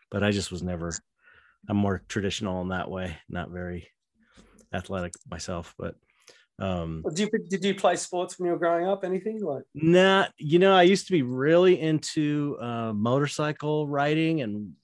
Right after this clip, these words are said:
Speaker 1: like, I started getting into
Speaker 2: Oh,
Speaker 1: motor,
Speaker 2: yeah.
Speaker 1: motor, dirt bike racing. Like, I, I,
Speaker 2: Oh,
Speaker 1: I,
Speaker 2: yeah.
Speaker 1: I was really into that. So it's like, if it was something I was interested in, I was, I could be athletic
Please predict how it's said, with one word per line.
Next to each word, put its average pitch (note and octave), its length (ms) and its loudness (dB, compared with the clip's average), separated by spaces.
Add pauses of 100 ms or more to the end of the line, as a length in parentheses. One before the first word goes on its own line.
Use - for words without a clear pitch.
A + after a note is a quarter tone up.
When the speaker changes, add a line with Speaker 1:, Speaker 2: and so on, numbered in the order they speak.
(220)
Speaker 1:
like, A#2 240 -2
I G#2+ 60 2
started C3+ 340 4
getting B2 220 6
into A2+ 140 4
Speaker 2:
Oh, E3+ 60 6
Speaker 1:
motor, G2+ 180 6
Speaker 2:
yeah. G2 80 -6
Speaker 1:
motor, B2 440 0
dirt B2+ 200 0
bike C#3+ 240 0
racing. D3+ 500 -2 (340)
Like, A2 160 -4
I, A2 300 2
I, G#2 220 -4 (100)
Speaker 2:
Oh, B2+ 140 2
Speaker 1:
I, - 40 2 (280)
Speaker 2:
yeah. A2+ 80 -2
Speaker 1:
I - 20 -2
was C3 180 6
really E3 380 8
into A2+ 180 4
that. A#2 320 0
So A#2+ 160 -2
it's A2 160 -6
like, A#2 140 0 (500)
if A#2 120 -2
it D3+ 40 4
was D3 140 0
something F#3+ 320 6
I D3 40 4
was B2 140 2
interested D#3 520 -2
in, A2+ 420 -2
I A2 160 -6
was, G#2+ 300 -2
I A#2+ 100 -2
could G#2+ 180 -2
be A#2+ 160 4
athletic G2+ 600 -4